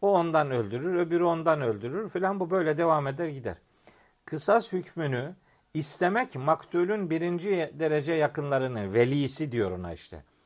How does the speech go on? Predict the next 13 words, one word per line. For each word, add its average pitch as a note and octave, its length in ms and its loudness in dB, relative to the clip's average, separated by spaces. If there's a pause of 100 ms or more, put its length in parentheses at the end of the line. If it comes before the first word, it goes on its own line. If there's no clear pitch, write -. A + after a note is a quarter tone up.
(300)
Onun D3+ 300 -4
velayeti, C3+ 760 4
bakımı, C3 440 0
yakınlığı C3+ 680 2
olan A2 340 2 (340)
kişinin C#3 540 -2
hakkıdır. A2+ 640 -2 (440)
O C4 420 10
bunu A3 460 4
ister. F3 540 0
Kimden? G3+ 460 0
Devletten C3+ 560 0
ister. - 400 -18